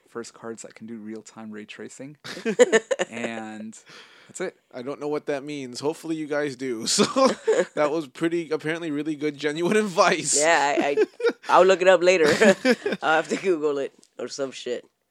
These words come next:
Speaker 2: All right, so anything and everything we talked about, you find at drop loads dot com. You can follow us on Twitter at drop loads P C, and go s-, like us on Facebook at facebook dot com slash drop loads podcast,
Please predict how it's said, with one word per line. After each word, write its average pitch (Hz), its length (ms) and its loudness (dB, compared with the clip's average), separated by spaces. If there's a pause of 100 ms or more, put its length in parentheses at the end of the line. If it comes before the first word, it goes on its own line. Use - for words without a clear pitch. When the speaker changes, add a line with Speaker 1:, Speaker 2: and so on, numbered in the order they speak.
(420)
Speaker 2:
All 131 100 -4
right, 131 160 -4
so 147 120 -4
anything 165 300 0
and 151 80 0
everything 151 200 -4
we 139 60 -4
talked 139 200 -2
about, 139 180 -6
you 135 60 -6
find 131 160 -6
at 117 60 -12
drop 131 160 -4
loads 127 160 -10
dot 127 140 -8
com. 131 220 -8
You 120 80 -14
can 120 80 -14
follow 120 220 -8
us 120 80 -12
on 123 140 -10
Twitter 123 260 -8
at 113 140 -8
drop 110 180 -10
loads 104 140 -12
P 110 100 -12
C, 127 300 -8
and 120 160 -8
go 120 160 -6
s-, 127 100 -12 (220)
like 139 200 -2
us 143 60 -6
on 143 140 -4
Facebook 135 400 -6
at 127 160 -4
facebook 123 220 -8
dot 113 120 -4
com 120 180 -6
slash 113 220 -10
drop 110 220 -10
loads 104 100 -10
podcast, 127 480 -6